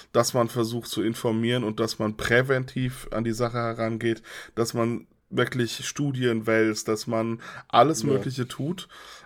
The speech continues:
Speaker 1: Ähm,
Speaker 2: Ohne die
Speaker 1: jetzt
Speaker 2: Künstlerszene, ähm,
Speaker 1: Ja.
Speaker 2: also die ganzen ersten Hygienekonzepte, alle das, was da gelaufen ist, das kam alles aus dem, aus, äh, also vor allen Dingen tatsächlich, äh, äh, am Anfang kam sehr viel auch aus der Laien-,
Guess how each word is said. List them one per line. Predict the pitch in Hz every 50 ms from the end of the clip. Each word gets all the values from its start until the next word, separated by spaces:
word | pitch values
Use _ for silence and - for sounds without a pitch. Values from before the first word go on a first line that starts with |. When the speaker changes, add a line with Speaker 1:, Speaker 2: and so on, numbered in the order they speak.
| - -
Speaker 1:
Ähm, | - 110 120 120 120 120 120 120 120 120 110 - - - _ _ _ _ _ _ _ _ _ _ _ _ _ _ _ _ - - - - - - -
Speaker 2:
Ohne | 135 110 113 120 120 110
die | 113 101
Speaker 1:
jetzt | 104 - 151 143 143 - - 147 139
Speaker 2:
Künstlerszene, | 135 131 - - 131 127 139 139 139 135 139 139 143 143 - - _ _ -
ähm, | 104 110 110 110 113 113 110 -
Speaker 1:
Ja. | 127 151
Speaker 2:
also | 160 107
die | 101 101
ganzen | - 104 110 117 - - 117 107
ersten | 101 90 98 113 110 - - 110
Hygienekonzepte, | 98 107 95 - 104 117 131 - - 101 95 - - 92 90 - - 104 98 92 85 -
alle | - 92 110 107
das, | 95 - 104 104 - -
was | 107 104 - -
da | - 98 92
gelaufen | 95 87 87 101 110 110 - 92 -
ist, | 87 - - -
das | 87 -
kam | - 92 90 87 - -
alles | - 92 110 113 - -
aus | - 196 196 - -
dem, | - 180 175 180 85 85 80 - -
aus, | - - - -
äh, | - 82 - -
also | 95 95 92 90
vor | - - 90 62
allen | 101 131 160 170 151 135 113 110 -
Dingen | - 117 117 120 117 104
tatsächlich, | - 104 - - 120 117 - - 120 113 - - - - - - - - - - - _ _
äh, | - 110 110 107 107 107 107 104 - - 104 104 101
äh, |
am | - 98 98 -
Anfang | - 113 127 - - 107 104
kam | - 101 95 95
sehr | 87 92 107 113 110
viel | - - 110 - -
auch | - 87 - -
aus | 85 - -
der | 82 80
Laien-, | 78 78 98 123 123 98 87 85 80 85